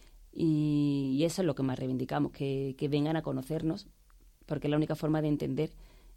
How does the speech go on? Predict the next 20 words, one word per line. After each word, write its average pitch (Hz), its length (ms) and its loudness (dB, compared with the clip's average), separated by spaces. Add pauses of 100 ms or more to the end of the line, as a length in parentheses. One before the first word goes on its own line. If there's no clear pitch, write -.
(140)
cuál 156 240 4
es, 139 300 2
cuál 156 180 0
es 147 40 2
nuestro 147 220 0
objetivo 165 420 0
y 180 60 0
cuál, 147 400 -2
y 135 40 -8
cuál 151 160 2
es 156 40 4
nuestra 151 240 2
función 135 480 -2
y 143 80 -4
la 143 80 0
importancia 143 500 -4
de 139 60 -2
lo 135 80 -4
que 131 80 -8
hacemos. 143 420 -10